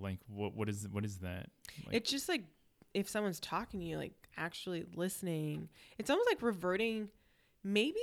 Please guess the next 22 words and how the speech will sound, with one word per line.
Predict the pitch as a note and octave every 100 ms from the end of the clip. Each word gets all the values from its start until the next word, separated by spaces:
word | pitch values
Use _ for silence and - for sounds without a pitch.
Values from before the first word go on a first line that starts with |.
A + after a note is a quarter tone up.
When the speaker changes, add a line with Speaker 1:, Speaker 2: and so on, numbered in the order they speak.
| A#4+
Speaker 2:
back | A#4+ B4+
to | -
kindergarten. | - G4 G4+ G#4 G#4+ D#4+
I'm | F4
not | G4+ -
sure, | D#4+ C4+
'cause | A3+
I'm | B3+
not | D4 -
sure | - B3+
I | A#3+
focused | G#3 G3+ A3 -
that | C4 -
well | B3+
in | B3
kindergarten, | C4 C4 C4+ C4 G#3+
but | G3+
I | - G3
will | G#3
just | G3+ G#3
say | - G3
that | F3+ F3 E3 E3